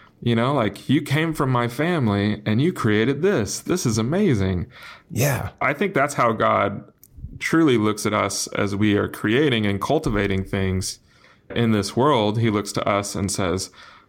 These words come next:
Speaker 1: "Holy cow, you're made in my image, and here you are re-, creating out of this world that I put you in." And he's proud of us. And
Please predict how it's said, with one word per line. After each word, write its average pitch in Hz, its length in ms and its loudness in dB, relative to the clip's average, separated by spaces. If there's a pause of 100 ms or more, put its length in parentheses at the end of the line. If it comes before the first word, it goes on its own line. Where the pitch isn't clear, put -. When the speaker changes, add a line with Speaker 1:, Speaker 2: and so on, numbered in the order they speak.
(100)
Speaker 1:
"Holy 156 240 2
cow, 151 300 0
you're 113 180 2
made 139 220 4
in 139 80 2
my 131 160 0
image, 123 340 0
and 117 140 2
here 135 180 2
you 123 240 2
are 120 260 2
re-, 95 160 -2 (100)
creating 123 800 2 (380)
out 123 240 2
of 123 120 0
this 123 180 0
world 123 440 2
that 117 120 0
I 110 140 0
put - 320 -2
you 101 180 2
in." 98 400 0
And 101 460 0
he's 104 280 0
proud 110 340 -4
of 98 120 0
us. - 460 -4 (100)
And 98 320 -2